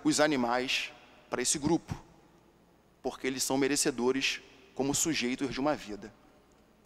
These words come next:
É isso que eu espero, que esse debate seja produtivo nesse sentido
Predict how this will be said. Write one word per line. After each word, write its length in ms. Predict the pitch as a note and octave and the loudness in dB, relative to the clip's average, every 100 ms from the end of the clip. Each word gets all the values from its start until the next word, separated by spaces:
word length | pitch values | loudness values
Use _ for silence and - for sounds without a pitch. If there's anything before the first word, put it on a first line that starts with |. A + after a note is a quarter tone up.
| _ _ _ | _ _ _
É 60 | - | 0
isso 180 | C3+ - | 2 4
que 60 | |
eu 40 | D#3+ | 2
espero, 360 | - A#2+ A2+ - - - - - | 2 -2 -4 -10 -20 -20 -20 -16
que 80 | - | -6
esse 140 | B2+ - | -2 2
debate 340 | B2 B2+ C3 | 4 4 2
seja 300 | - B2 A#2+ - - - - - - - | 2 2 0 -4 -20 -20 -20 -20 -20 -2
produtivo 600 | D#3+ F#3 D#3+ - D3 D3 | 2 2 2 2 2 0
nesse 260 | E3 C3 - | -4 0 0
sentido 460 | B2 - B2+ C#3+ | -2 -4 -4 -6